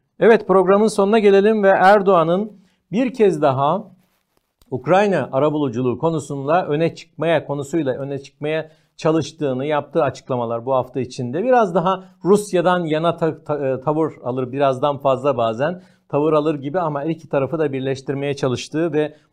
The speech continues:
bunu Batı'da iyi pazarlamaya çalıştığı,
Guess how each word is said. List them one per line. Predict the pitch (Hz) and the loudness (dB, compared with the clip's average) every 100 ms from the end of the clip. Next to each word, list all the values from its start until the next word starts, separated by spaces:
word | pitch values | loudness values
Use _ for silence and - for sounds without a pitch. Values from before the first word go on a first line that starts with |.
| - | -4
bunu | 147 165 185 135 | 0 0 -2 -2
Batı'da | 143 - 156 175 | -4 -2 0 2
iyi | 156 175 | 2 0
pazarlamaya | 156 117 127 113 113 117 107 | -2 0 0 0 -2 -4 -6
çalıştığı, | - 117 110 - 117 127 175 | -6 -8 -10 -8 -4 -2 -4